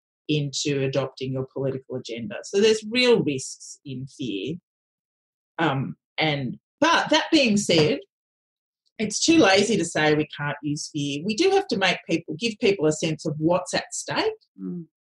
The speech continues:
Speaker 1: what has been lost, and what can be protected if we act. And there's lots and lots of case studies now of communities saying, "Oh, wow, if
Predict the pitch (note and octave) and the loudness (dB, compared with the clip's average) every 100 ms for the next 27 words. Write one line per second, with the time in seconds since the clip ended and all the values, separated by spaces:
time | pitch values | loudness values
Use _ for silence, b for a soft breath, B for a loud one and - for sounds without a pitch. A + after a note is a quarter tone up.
0 | _ - G3 G#3+ - G3 F3+ - D#3 C#3+ | _ -2 0 0 0 0 2 0 -2 0
1 | D3 F#3+ G4 - - - _ _ _ _ | 0 -2 -2 -6 -8 -14 _ _ _ _
2 | _ _ _ _ _ _ _ _ _ F#3+ | _ _ _ _ _ _ _ _ _ 2
3 | F3+ D#3 G3 G3+ - - F#3 F3 D#3 D3+ | 2 4 4 2 0 -4 0 2 2 -2
4 | - D3+ - D3+ - C3+ C3 C3 A2 - | -2 -6 -2 -4 -2 -6 -6 -8 -10 -10
5 | - - - - _ _ _ _ _ _ | -12 -16 -18 -18 _ _ _ _ _ _
6 | _ - G#3 A3 G#3+ A3 A#3+ D4 D4 A#3 | _ 0 4 6 4 0 2 2 2 0
7 | G#3+ G3+ G3+ - F#3 F#3 - E3 D#3 D3+ | 0 0 -6 -2 2 2 2 2 2 2
8 | G#3+ D#4+ E3 A#2 G#2 F3+ F3 F3+ G3 A#3 | 2 4 2 0 -2 -4 -4 -2 2 2
9 | G#3 F3 - D#3 D3 C#3+ - B3+ C#4 E3+ | 2 -2 -2 -2 0 -2 -2 -2 0 2
10 | F#3 G3+ C3+ | 2 0 -2